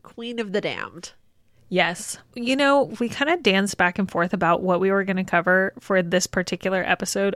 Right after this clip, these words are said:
Speaker 2: over and over again. We were thinking really hard about it. We were talking about, you know, movies to do in two thousand one because of the fact that this is gonna come out on the anniversary of September the eleventh. And then we thought, "You know what?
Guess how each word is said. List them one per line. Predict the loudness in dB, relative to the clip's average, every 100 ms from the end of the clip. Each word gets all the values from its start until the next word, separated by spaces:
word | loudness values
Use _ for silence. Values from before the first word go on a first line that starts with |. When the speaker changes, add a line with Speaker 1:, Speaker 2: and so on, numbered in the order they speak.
| 0
Speaker 2:
over | 2 2
and | 2
over | 0 0
again. | 0 0
We | 0
were | -2
thinking | -2 -4 -4 0
really | 2 4
hard | 4 2 2
about | 4 4 4
it. | 2 0 -12 -20 -20 -20 -2
We | 2
were | 2
talking | 4 0 0 -2
about, | 2 4 4 0 -4
you | -4
know, | 0
movies | 4 4 4 0
to | -2
do | 2
in | 2 2
two | 0
thousand | 0 0 0 0
one | 2 4 4 2 0 -4 -18 -20 -6
because | -4 2 4 6 4
of | 2 4 4 4 -2
the | 0
fact | 2 2
that | -2 -6
this | -6
is | -4
gonna | -2 0
come | 0 0
out | 2
on | 0
the | -2
anniversary | -4 -4 -4 -4 -4
of | -2
September | -4 -2 -2 -2 -2
the | -2
eleventh. | -2 0 2 0 -2 _ -6
And | 2 4
then |
we | 4
thought, | 2 0 0
"You | 0
know | 2
what? | 4 4 4